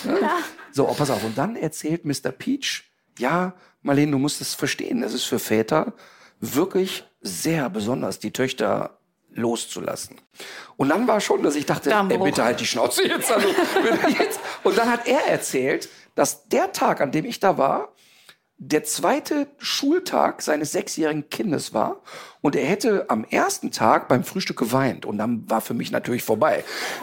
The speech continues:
Speaker 1: Dann, dann gab's den zweitstrengsten Blick, den ich jemals bekam.
Speaker 2: <laughs> Aber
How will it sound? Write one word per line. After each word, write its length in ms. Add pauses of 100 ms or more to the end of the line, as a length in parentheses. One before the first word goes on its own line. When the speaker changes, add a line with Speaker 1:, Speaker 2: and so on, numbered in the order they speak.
(120)
Speaker 1:
Dann, 220 (120)
dann 140
gab's 280
den 240
zweitstrengsten 720
Blick, 200
den 100
ich 120
jemals 320
bekam. 440 (380)
Speaker 2:
<laughs> 360
Aber 160